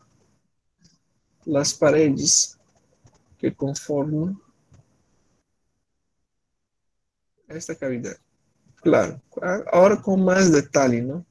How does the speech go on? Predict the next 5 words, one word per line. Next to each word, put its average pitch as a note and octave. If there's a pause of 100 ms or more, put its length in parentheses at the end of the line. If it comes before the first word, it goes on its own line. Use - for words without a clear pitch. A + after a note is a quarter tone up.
(2250)
En E3
la D3+
pared G3
anterior F#3+ (520)
tiene E3+